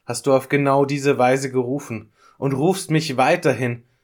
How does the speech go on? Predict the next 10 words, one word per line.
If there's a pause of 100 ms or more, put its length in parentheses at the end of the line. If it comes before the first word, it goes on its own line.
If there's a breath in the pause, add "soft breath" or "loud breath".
(300)
obwohl
ich
in
meinem
Denken,
Handeln
und
Reden (340)
so
oft